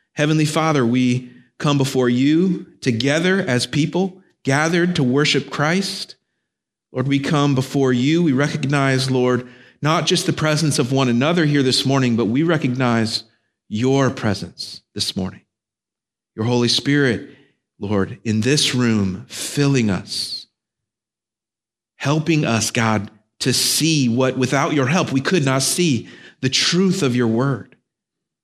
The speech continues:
And so, God, we pray that that help this morning would be mighty, that we would be encouraged, that we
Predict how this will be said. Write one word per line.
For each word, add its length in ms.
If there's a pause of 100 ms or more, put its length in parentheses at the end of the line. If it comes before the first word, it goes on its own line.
(340)
And 100
so, 100
God, 300
we 140
pray 500 (480)
that 160
that 420
help 360 (300)
this 300
morning 520 (140)
would 320
be 560 (340)
mighty, 520 (920)
that 120
we 160
would 160
be 120
encouraged, 920
that 180
we 340